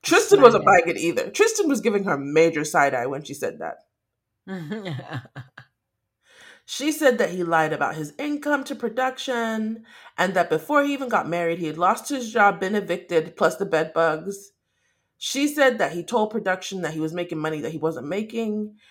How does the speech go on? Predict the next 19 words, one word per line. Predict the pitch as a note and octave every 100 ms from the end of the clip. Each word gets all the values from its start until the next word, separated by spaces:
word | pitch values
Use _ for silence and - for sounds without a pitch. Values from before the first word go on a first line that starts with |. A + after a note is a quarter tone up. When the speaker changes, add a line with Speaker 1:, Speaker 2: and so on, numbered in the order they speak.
| _ _ -
Speaker 1:
And | C4 D#4+ D#4+
she | D4+ -
said | D4 B3 G#3+
that | G3+ F3+
he | G#3+
made | A3+ F#3+ -
seventeen | F3+ E3+ E3+ F#3 F3
K | G3 E3 D#3+ E3 -
that | D#3+ B2+ E3
year, | C#4 C4+ B3 A#3+ A#3+ _ _
and | G3+
she | G#3+ B3+
knows | A#3 G3 F#3+
because | F#3 F3 F#3 D#3+
they | E3
did | D#3+ D3+
their | C3+
taxes | C#3 E3 - C#3
together. | - C#3+ F2 -